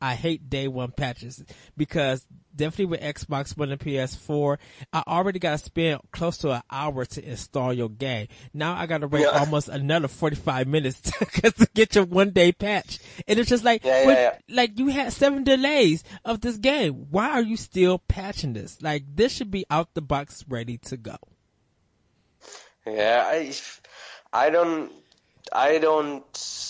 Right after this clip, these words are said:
Speaker 2: I think, you know, in between, es-, especially with consoles, as far as I understand, the process of, uh, releasing something and then patching it, it's qu-, qu-,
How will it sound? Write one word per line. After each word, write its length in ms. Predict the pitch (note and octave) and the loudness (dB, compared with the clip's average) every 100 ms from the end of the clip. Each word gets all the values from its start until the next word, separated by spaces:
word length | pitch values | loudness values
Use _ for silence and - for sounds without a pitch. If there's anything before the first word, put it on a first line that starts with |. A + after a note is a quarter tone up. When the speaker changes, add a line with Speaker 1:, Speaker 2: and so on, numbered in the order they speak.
| - - | -8 -2
Speaker 2:
I 120 | E3+ | 0
think, 320 | A3 B3+ - | 0 -2 -2
you 100 | F#3+ | 0
know, 380 | D#3 A2 A2+ A#2+ B2 B2+ C3 - | 2 2 2 -2 -8 -8 -12 -12
in 220 | E3 F3+ E3+ | -6 -6 -6
between, 840 | E3 - D#3 D#3+ D#3 D3+ C#3+ C3 | -6 -8 -4 0 0 0 -2 -6
es-, 520 | - - - - - - _ _ - | -8 -6 -4 -4 -8 -14 _ _ -10
especially 680 | C#3+ - C#3 C3+ - C3+ C3 | -8 0 2 4 0 -2 -4
with 280 | A#2+ A#2 - | 0 0 0
consoles, 680 | - A#2+ A#2+ - G#2+ G#2 G2+ | -2 -2 -2 -2 0 0 -2
as 140 | G#2+ | -6
far 260 | - C3+ C3+ | 0 2 4
as 160 | A2+ F#2+ | 2 0
I 220 | G#2+ A2 | 0 0
understand, 720 | A2 G#2 - - G2 G2 G2 _ | -2 -6 -10 -6 -4 -6 -10 _
the 400 | G#2 G#2 G2+ G2+ - - | 0 2 2 0 -6 -4
process 680 | C#3+ C#3+ - C3+ A#2+ - | -2 0 -2 -6 -6 -6
of, 300 | A2+ G#2+ G#2 - _ _ _ _ _ _ _ _ - | -4 -4 -8 -18 _ _ _ _ _ _ _ _ -4
uh, 520 | A#2+ A2+ A2+ A2 G#2 A2 | 0 2 2 0 -2 -6
releasing 680 | A#2+ B2+ D3 F3+ - G3+ | -8 -4 -4 -4 -4 -4
something 540 | - G3 G3 G3 G3+ B2 | 0 0 0 -2 -2 -2
and 160 | B2 | 0
then 260 | A#2+ A#2 G#2+ - _ - | 2 0 -2 -14 _ -8
patching 480 | C3 C3+ - F3 F3 | -4 -4 -6 -4 -2
it, 160 | F3 - | -2 -6
it's 200 | C3 - | -12 -14
qu-, 200 | - - - | -14 -16 -16
qu-, 280 | - - | -16 -16